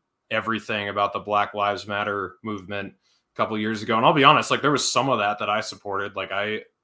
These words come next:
I think police brutality is horrible, and I wanna get rid of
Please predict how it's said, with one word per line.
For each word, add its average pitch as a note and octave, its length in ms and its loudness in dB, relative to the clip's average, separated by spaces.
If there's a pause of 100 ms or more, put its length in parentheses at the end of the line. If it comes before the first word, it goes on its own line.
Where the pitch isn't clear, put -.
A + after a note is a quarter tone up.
(120)
I G#2 220 -2
think G#2+ 280 -8
police A2 300 -8
brutality A2 560 -2
is G#2+ 100 -6
horrible, A#2 520 -4 (360)
and F2 140 -8
I F#2+ 80 0
wanna G#2 240 -2
get G#2 160 -4
rid G#2+ 160 -2
of G2+ 260 -4